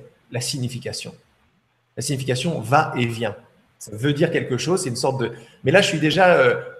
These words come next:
euh, là, je fais part, si tu veux, déjà d'exploration où tu vas décoller les choses petit à petit.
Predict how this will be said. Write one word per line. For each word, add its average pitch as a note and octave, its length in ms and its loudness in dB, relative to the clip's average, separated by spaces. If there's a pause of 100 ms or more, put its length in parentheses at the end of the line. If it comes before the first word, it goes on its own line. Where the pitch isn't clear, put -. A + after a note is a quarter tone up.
euh, A2 280 -8 (280)
là, C3+ 100 -4 (120)
je - 160 -6
fais C#3+ 160 -2
part, F3 220 2
si D3 100 -8
tu C#3 100 -8
veux, C#3+ 100 -2
déjà C#3+ 260 2
d'exploration B2 800 -2
où - 20 0
tu - 140 -6
vas A#2 100 2
décoller C#3 440 0
les A#2 100 -2
choses F3+ 280 -4
petit D#3 320 -4
à E3 40 2
petit. - 320 -6